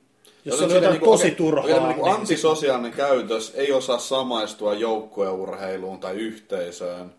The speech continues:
Speaker 2: mut sit kattoo aamu-T V:tä ja fanittaa Lauri Karhuvaaraa.
Speaker 1: Ei, kun ei fanita.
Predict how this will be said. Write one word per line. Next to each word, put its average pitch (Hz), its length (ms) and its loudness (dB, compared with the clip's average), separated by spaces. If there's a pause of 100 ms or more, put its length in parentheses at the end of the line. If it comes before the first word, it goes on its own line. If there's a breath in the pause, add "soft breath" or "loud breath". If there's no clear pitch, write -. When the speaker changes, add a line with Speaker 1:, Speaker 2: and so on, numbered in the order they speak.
(440)
Speaker 2:
mut 107 120 -12
sit 117 120 -10
kattoo 127 500 0
aamu-T 104 280 -2
V:tä 98 280 -2
ja 98 60 -4
fanittaa 101 420 -6
Lauri 107 260 0
Karhuvaaraa. 98 720 -6
Speaker 1:
Ei, 151 120 -2
kun 175 180 -2
ei 175 160 4
fanita. 123 460 -6